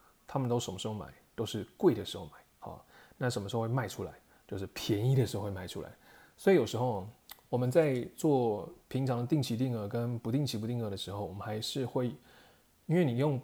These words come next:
定期定额和不定期不定额这资金控管的方式，其实都会留，哦，相对，哦，一个，一个，一个比例的资金，哦，来去承接这个恐慌下杀的股数。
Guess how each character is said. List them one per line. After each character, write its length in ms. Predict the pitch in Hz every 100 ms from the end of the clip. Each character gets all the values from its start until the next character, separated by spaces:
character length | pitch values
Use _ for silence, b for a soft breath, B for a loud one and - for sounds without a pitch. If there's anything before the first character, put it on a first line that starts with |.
| - -
定 120 | 151
期 140 | 120
定 180 | 120 127
额 80 | 101
和 160 | 123
不 160 | 113 113
定 120 | 127
期 100 | -
不 100 | 110
定 160 | 113 113
额 80 | 95
这 140 | 123
资 140 | 127
金 100 | 123
控 140 | 120 120
管 100 | 95
的 80 | 95
方 220 | 104 107
式， 200 | 110 98 b b b b
其 140 | 139
实 160 | 131 135
都 160 | 143
会 200 | 139 143
留， 460 | 113 110 107 101 113 - -
哦， 180 | 113 101
相 380 | - - 127 135
对， 320 | 139 120 98 - _ _
哦， 160 | 101 90
一 140 | 131
个， 160 | 131 117
一 80 | 127
个， 180 | 127 110 - b b b
一 60 |
个 60 | 151
比 260 | - 104 107
例 140 | 139
的 100 | 113
资 240 | - 131
金， 320 | 131 127 131 143 - -
哦， 160 | 101
来 120 | 101
去 140 | 104 117
承 320 | - 113 104
接 160 | 110 110
这 80 |
个 100 | 110
恐 240 | 101 - 101
慌 240 | - 117
下 160 | 120 104
杀 160 | 104
的 80 | 104
股 160 | - -
数。 220 | -